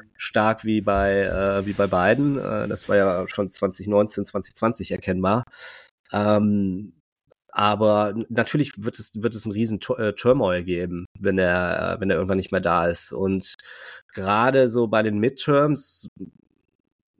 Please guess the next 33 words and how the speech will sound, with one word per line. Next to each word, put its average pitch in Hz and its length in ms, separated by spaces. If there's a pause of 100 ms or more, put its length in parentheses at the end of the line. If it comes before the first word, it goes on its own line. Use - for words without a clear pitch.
(140)
na 117 100
ja, 127 120
gut, 143 220
ich 120 80
meine, 131 240
die 120 240
Demokraten 139 440
sind 135 200
halt 143 100
auch 127 160
weiter 123 240
historisch 117 420
unpopulär, 90 680
ne? 131 240
Also 104 180
es, 98 240
es, 110 180 (240)
es - 140 (100)
gibt, 120 320
glaub 117 180
ich, - 140
einfach 120 220
immer 120 220
mehr 117 180
Double-Hater, 107 560
die 98 100
einfach 95 140
mit 104 140
beiden 95 180
Parteien 87 360
nichts - 140
anfangen 78 380
können. - 240